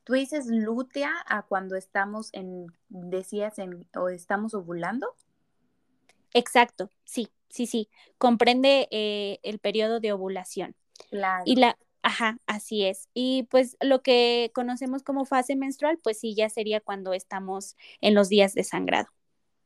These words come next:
Speaker 1: Interesante. Fíjate que yo desconocía mucho, ahorita ya estoy como así, <laughs> con cabeza y Jimmy neutro, <laughs> porque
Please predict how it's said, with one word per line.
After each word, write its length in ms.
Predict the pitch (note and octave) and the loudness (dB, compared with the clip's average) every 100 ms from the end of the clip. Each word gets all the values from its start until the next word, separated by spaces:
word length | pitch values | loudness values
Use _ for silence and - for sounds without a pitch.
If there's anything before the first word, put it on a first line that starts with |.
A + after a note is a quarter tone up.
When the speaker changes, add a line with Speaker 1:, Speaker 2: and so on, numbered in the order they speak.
| _ _ - | _ _ -6
Speaker 1:
Interesante. 920 | G#3+ G#3 G3 F#3+ F3+ G3 G3+ A3+ F#3+ | -4 -2 -4 -6 -6 -6 -6 -6 -8
Fíjate 320 | G#3+ C#4 D#4 | -4 -4 -2
que 120 | C4+ | -2
yo 100 | A#3 | -2
desconocía 520 | A#3+ C4+ C#4 A3+ A3 G#3+ | -2 -4 -4 -4 -6 -8
mucho, 420 | F#3+ G3 A#3 A#3 | -8 -8 -6 -4
ahorita 300 | F3+ F#3 G3 | -4 -4 -6
ya 100 | F#3+ | -6
estoy 220 | F#3 F3 | -8 -10
como 320 | F#3+ G3 D#3+ - | -8 -8 -8 -8
así, 480 | F3+ - F3 F3+ - - | -10 -10 -12 -12 -14 -10
<laughs> 300 | G3 F3 G3 | -4 0 2
con 160 | G3 | 0
cabeza 420 | F#3+ F#3+ F#3 A3+ G#3+ | 4 4 4 -2 -4
y 80 | |
Jimmy 300 | F#3+ G3 G3+ | -4 -6 -6
neutro, 420 | G#3 F#3 F3 F3 A3 - | -4 -4 -4 -4 -4 0
<laughs> 960 | B3+ - C4+ - G4 G4 C#4 F#4+ - - | 0 2 -2 -4 -4 4 4 6 4 8
porque 440 | C#4+ C4 D#4 B3 | 6 8 6 6